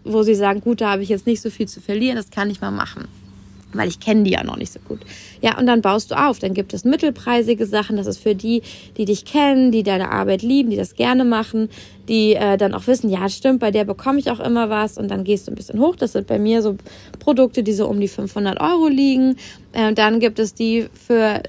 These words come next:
ähm, so Committed Souls, die sagen, "Hey, ich will halt von Kim lernen und, ähm, ja, die halt meine Ausbildungen machen." Meine Ausbildungen liegen, so wenn du die, also die Bundles machst oder halt Theta Healing oder die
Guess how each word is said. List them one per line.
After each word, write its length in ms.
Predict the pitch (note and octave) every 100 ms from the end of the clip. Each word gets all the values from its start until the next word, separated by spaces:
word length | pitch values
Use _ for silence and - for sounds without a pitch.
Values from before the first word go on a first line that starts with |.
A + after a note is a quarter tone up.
| -
ähm, 220 | G3+ G#3+
so 120 | G#3
Committed 560 | G#3 - B3+ D#4+ E4 B3
Souls, 400 | - B3+ B3 B3
die 60 | A3+
sagen, 240 | A3 A3
"Hey, 140 | G#3
ich 160 | G3+ -
will 180 | B3 B3+
halt 180 | A3 -
von 240 | - A#3
Kim 280 | - D#4 D4+
lernen 460 | B3+ B3 A#3+ B3 B3 - - -
und, 340 | A3+ A3 G#3+
ähm, 400 | - G#3 G3+ G3 A3
ja, 140 | G3 -
die 320 | - - A3 -
halt 160 | G3 G#3+
meine 240 | G#3 G3+
Ausbildungen 540 | - E4 - C4 B3 A3+
machen." 320 | G#3+ G#3 A3
Meine 260 | G3 F#3+ -
Ausbildungen 580 | A3+ A3+ G#3 G#3 G3+ G#3 - -
liegen, 460 | - A3 G#3 G3+ -
so 140 | G3
wenn 160 | F#3+ G3
du 60 | F#3+
die, 300 | G3 G3 G#3+ - - - - - -
also 260 | G3 F#3+ G3
die 160 | F#3+
Bundles 460 | G3 A#3 B3 B3 -
machst 380 | G#3 G3+ G3+ -
oder 260 | G#3+ G#3
halt 140 | F#3+ F#3
Theta 220 | A#3+ A#3
Healing 400 | A3 G#3 G3 G3+
oder 200 | G#3 G3+
die 220 | F#3 F#3+